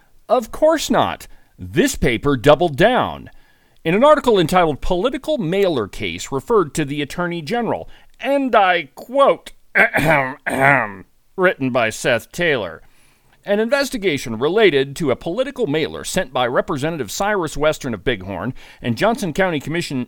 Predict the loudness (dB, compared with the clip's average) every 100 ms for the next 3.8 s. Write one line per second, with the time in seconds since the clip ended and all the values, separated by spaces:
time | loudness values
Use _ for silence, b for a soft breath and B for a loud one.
0 | _ -6 -2 0 -2 -6 -6 0 0 2
1 | 4 4 4 -4 -6 -4 -2 -2 -2 0
2 | 2 2 0 -2 0 0 0 -4 -4 -6
3 | -4 -6 -2 0 0 0 -6 -8